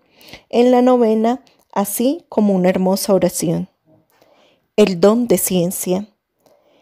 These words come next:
Permite al alma valorar las cosas creadas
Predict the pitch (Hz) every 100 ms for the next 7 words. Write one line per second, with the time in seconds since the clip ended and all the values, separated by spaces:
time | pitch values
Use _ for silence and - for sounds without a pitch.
0 | _ _ 233 233 254 269 311 349 262 226
1 | 214 226 233 285 302 - 208 208 202 208
2 | 214 - - 220 233 - - 233 - 233
3 | - 196 190 196 190 185 220